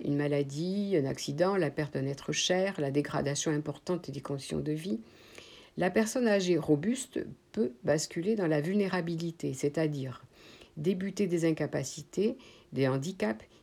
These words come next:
qui vont altérer sa qualité de vie. Mais si on peut faire appel à cette réserve de capacité fonctionnelle, cet état peut être réversible, et quel que soit l'âge.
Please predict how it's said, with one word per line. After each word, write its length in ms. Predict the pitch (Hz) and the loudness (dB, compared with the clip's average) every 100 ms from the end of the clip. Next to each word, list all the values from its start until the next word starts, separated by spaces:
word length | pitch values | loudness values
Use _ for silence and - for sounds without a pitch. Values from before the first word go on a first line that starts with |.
| - | -10
qui 120 | 180 | -4
vont 140 | 180 196 | 2 4
altérer 420 | 180 180 170 220 | 4 2 2 2
sa 160 | 220 | 2
qualité 460 | 156 156 143 151 180 | 0 0 -2 -2 -2
de 100 | 156 | -2
vie. 280 | 127 117 104 - _ _ _ - - - | -4 -8 -12 -14 _ _ _ -20 -16 -2
Mais 100 | 151 | 0
si 320 | - - 320 | 2 4 6
on 80 | 277 | 6
peut 100 | 233 | 4
faire 240 | 214 202 | 2 2
appel 480 | 175 - 214 190 - - | 0 2 2 4 2 -2
à 100 | 139 | -2
cette 240 | - 147 | 0 -2
réserve 460 | 165 214 208 220 185 | 0 2 4 2 0
de 60 | |
capacité 580 | 147 156 160 151 165 - | 0 0 0 -2 -4 -4
fonctionnelle, 720 | 175 151 - 147 131 127 127 - - - - - | -2 -2 -2 -4 -2 -4 -6 -10 -16 -20 -20 -20
cet 240 | - 151 151 | -2 0 2
état 360 | 151 - 277 277 - - - | 0 0 -4 -4 -16 -20 -8
peut 120 | 185 | 0
être 240 | 220 233 208 | 2 2 0
réversible, 760 | 190 254 247 233 - 175 170 - | 0 2 0 -2 -2 -2 -2 -2
et 80 | 180 | 2
quel 180 | 214 | 4
que 80 | 214 | 4
soit 220 | 214 190 | 2 4
l'âge. 360 | 170 151 151 160 | 4 2 0 -4